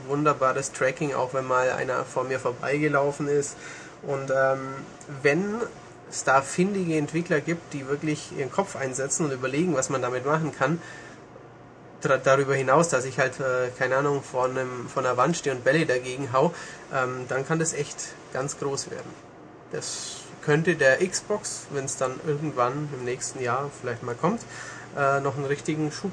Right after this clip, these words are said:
geben, weil es wird mit allen Xboxen irgendwie kompatibel sein und, ähm, ja, dann könnte die, äh, Microsoft-Konsole noch einen richtigen, ja, Hammer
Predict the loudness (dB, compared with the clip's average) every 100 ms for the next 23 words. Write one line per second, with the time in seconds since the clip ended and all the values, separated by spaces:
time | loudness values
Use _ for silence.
0 | -6 -8 -4 -2 -2 -4 -6 -6 -4 -2
1 | -2 -2 -2 -2 -2 -4 -4 -4 -4 -4
2 | -4 -4 0 2 4 4 2 0 -8 -16
3 | -16 -6 -4 -2 0 0 0 -2 -6 -6
4 | -6 -4 -4 -6 -12 -6 -4 -4 -4 -6
5 | -10 -18 -18 -20 -14 -12 -10 -8 -6 -2
6 | -2 0 0 -2 2 2 4 2 2 2
7 | 0 2 2 2 2 2 0 0 -2 -2
8 | -2 -4 -10 -14 -14 -16 -2 2 4 2
9 | -10 -16 -18 -10 0 2 2